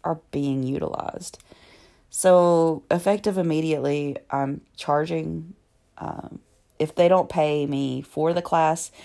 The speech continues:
or at least the regulars confirm an hour prior, like, if they don't confirm,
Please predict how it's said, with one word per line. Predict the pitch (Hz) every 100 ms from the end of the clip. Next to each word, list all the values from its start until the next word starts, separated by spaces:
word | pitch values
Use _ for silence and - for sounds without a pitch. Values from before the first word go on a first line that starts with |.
| -
or | - 269
at |
least | 269 311
the | 330
regulars | 240 220 208 190 180 -
confirm | 185 180 156 156 160 165 -
an | 147
hour | - 143 151
prior, | 151 143 143 - - - _ _ _ _ -
like, | 143 139 - - _ _ _ _ _ _ _ _ _ _ _ _ -
if | 170
they | 190
don't | 214 214
confirm, | 190 175 147 147 143 147 156